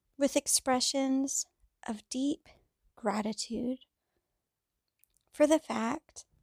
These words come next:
that we are free to worship God and that there are other believers that we can gather with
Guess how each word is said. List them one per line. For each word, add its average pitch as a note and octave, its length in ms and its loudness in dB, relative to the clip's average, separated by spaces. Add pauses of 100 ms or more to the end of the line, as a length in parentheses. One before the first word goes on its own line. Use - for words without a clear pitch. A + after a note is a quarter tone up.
(560)
that - 120 -2
we D#4 140 6
are D4+ 100 6
free B3 680 0 (440)
to - 140 -8
worship G#3+ 400 -2 (100)
God G#3 440 -6 (1500)
and A#3+ 140 6
that A#3+ 140 8
there A#3 200 4
are A3+ 160 4
other A#3 240 2
believers A3 880 2 (800)
that A#3+ 140 0
we G#3 100 2
can A#3 200 0
gather G#3+ 400 2
with A3+ 280 -4